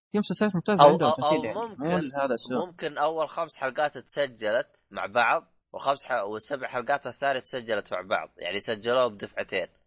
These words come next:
Speaker 1: ممكن، ما استبعد صراحة، يعني، إذا ها-، إذا مو، مو، ممكن هذا السبب المنطقي بصراحة، إذا في تفسير منطقي هذا هو.
Speaker 2: لأنه
Speaker 1: ممكن
Speaker 2: مثلًا
Speaker 1: صحيح.
Speaker 2: غالبًا المسلسلات، يعني مثلًا Game of Thrones وعشر حلقات تسجل خلال ثلاثة شهور،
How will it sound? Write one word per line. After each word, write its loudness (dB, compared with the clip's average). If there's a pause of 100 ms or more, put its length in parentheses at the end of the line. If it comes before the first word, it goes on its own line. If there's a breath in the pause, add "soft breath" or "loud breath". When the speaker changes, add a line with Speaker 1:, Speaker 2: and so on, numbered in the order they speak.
(220)
Speaker 1:
ممكن، 4
ما 6
استبعد -2
صراحة، -10 (140)
يعني، -2
إذا 2
ها-، 4
إذا -6
مو، 0 (160)
مو، -4 (400)
ممكن 4
هذا 6
السبب 0
المنطقي -4
بصراحة، -10 (320)
إذا -4
في -4
تفسير -4
منطقي -4
هذا 4
هو. -6 (340)
Speaker 2:
لأنه 2
Speaker 1:
ممكن -4
Speaker 2:
مثلًا 4
Speaker 1:
صحيح. 2
Speaker 2:
غالبًا 4
المسلسلات، -8
يعني -8
مثلًا -10
Game -10
of -20
Thrones -4
وعشر -6
حلقات -2
تسجل -4
خلال 0
ثلاثة -2
شهور، -4